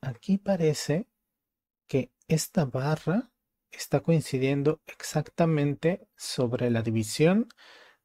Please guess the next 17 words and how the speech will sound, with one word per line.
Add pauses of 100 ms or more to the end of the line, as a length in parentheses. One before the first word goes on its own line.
del
mar-,
de
la
marca
del,
del
noventa
de
la
retícula. (540)
Entonces
yo
aquí
tendría
este
ajuste